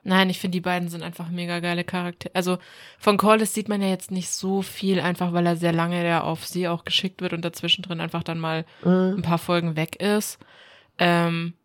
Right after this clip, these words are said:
Speaker 1: aber ich finde, oder ich fand schon die ganze Serie über, hab ich dir damals ja schon gesagt, dass Rhaenys einfach ein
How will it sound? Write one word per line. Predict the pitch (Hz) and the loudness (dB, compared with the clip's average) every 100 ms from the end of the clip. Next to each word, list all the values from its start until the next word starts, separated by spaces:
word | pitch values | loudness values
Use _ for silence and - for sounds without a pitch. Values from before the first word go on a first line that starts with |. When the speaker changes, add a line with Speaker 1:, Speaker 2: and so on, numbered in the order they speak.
| - | 0
Speaker 1:
aber | 175 170 - | 2 2 0
ich | - | -2
finde, | 185 185 175 175 - | -2 2 2 2 0
oder | 165 - | -4 -6
ich | - | -4
fand | 175 165 165 - - | -4 -4 -8 -14 -14
schon | 190 - 180 170 | -8 -6 -6 -6
die | 165 | -4
ganze | 160 160 | -4 -4
Serie | 160 165 165 | -4 -4 -4
über, | 165 165 | -4 -6
hab | |
ich | 165 | -6
dir | 165 | -4
damals | 160 160 160 | -4 -4 -6
ja | 156 | -6
schon | 165 | -8
gesagt, | 160 160 160 | -6 -6 -6
dass | 160 - | -8 -8
Rhaenys | 160 160 160 | -6 -6 -6
einfach | 156 - 165 | -8 -8 -10
ein | 156 | -10